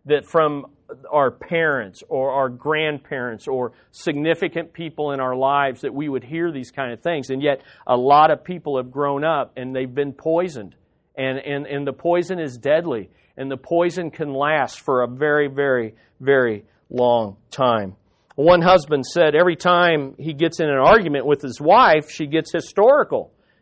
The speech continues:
And his friend said, "Don't you mean hysterical?" And he said, "No, I mean historical. She brings it up, everything I've ever said in the past."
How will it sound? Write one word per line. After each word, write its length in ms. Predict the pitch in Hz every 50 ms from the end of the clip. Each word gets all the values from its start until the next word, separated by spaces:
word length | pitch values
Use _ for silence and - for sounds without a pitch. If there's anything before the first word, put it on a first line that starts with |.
| _ _
And 100 | - 123
his 120 | 117 113 -
friend 340 | - - 160 160 170 165 156
said, 360 | - 170 165 156 147 123 139
"Don't 200 | 175 - 294 -
you 60 | 240
mean 240 | 220 226 226 202 175
hysterical?" 840 | 190 175 - - - 190 180 196 214 240 254 247 285 302 285 277
And 120 | 214 160 165
he 80 | 156
said, 180 | - - 185 185
"No, 160 | 202 247 302
I 160 | 359 311 214
mean 240 | 196 208 240 277 269
historical. 880 | 190 196 202 - - - 233 247 294 640 - 285 - - 147 113 - - - _ _
She 140 | - - 160
brings 360 | 156 196 233 247 247 208 214
it 200 | 240 226 226 -
up, 300 | 226 247 254 - - 185
everything 440 | 202 220 240 233 - - 240 233 226
I've 160 | 220 208 202
ever 220 | 226 226 226 214
said 420 | - - - 214 226 240 240 208 165
in 140 | 160 170
the 60 | 180 180
past." 680 | - - 214 214 254 285 262 196 120 - - - _